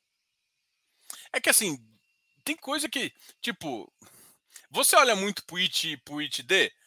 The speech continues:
Ah, eu olho razoável, até tô, até me, me, se ele fosse, não fosse fundo imobiliário, eu olhava, eu olharia mais, porque aí eu queria acompanhar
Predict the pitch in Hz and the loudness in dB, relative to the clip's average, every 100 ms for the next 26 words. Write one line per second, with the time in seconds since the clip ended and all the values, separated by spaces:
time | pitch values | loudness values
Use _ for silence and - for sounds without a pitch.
0 | _ _ - - 131 120 143 415 370 226 | _ _ 0 4 4 6 2 2 4 4
1 | 269 302 190 170 110 107 196 226 - 254 | 6 8 8 8 2 -2 0 -2 -8 -12
2 | - 151 226 330 311 214 208 202 _ _ | -2 -2 2 0 0 -2 -4 -4 _ _
3 | _ - - 294 359 262 240 226 349 - | _ -8 0 0 0 0 2 2 0 0
4 | 247 - 214 151 160 226 208 208 208 247 | -4 -4 -6 0 6 6 6 4 6 4
5 | 254 - 185 214 254 269 180 139 - 156 | 0 -2 0 2 2 6 4 4 -2 0
6 | 208 247 - 285 294 277 262 202 190 | 0 0 -4 -4 -4 -4 4 6 6